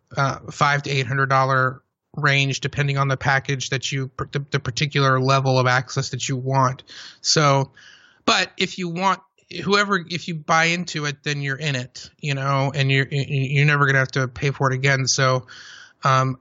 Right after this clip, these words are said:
I feel like this week is a, it's two things. One, it's a way for me to make a little money to help kind of fund the next six to eight weeks while I build, while I rebuild this thing.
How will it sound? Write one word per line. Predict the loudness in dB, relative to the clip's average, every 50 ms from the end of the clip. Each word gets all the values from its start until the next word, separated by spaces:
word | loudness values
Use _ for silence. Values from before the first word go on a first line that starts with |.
| _ -4
I | -4
feel | -4 0 2 2 4
like | 4 2 0 -2 -2
this | -2 -2 -2 0
week | 0 0 0 0 -2 -6 -6 -4
is | -2 -2 -2 -4 -4 -2
a, | 0 0 2 2 2 0 0 -4 -6 _
it's | -8 -8 -8 -6
two | -2 -2 -2 -2
things. | -2 -2 -4 -4 -4 -6 -6
One, | -2 0 2 2 2 2 0
it's | -2 -4 -4 -2
a |
way | 0 0 0 0
for | 0 -2
me | 0 0 0 0
to | 2
make | 0 0 0 0
a | 0
little | 0 0 0 0
money | 0 2 2 4 4 4
to | 2 2
help | 2 0 0 -2 -2
kind | -2 0 0 0
of | 0 -2
fund | -2 0 0 2 2 2 0 0
the | 0 0 2
next | 2 0 0 -2 -4 -4
six | -4 -4 -4 -6
to | -6 -4
eight | -4 -4 -4 -2
weeks | 0 2 2 2 0 -2 -4 -4 -4 -2
while | 0 2 2 4
I | 4 4 2 2 0
build, | 0 0 0 0 0 -2 -4 _ _
while | 0 2 2
I | 2
rebuild | 2 0 -2 -2 0 0 -2 0 0
this | 0 -2 0 2
thing. | 2 2 2 2 -2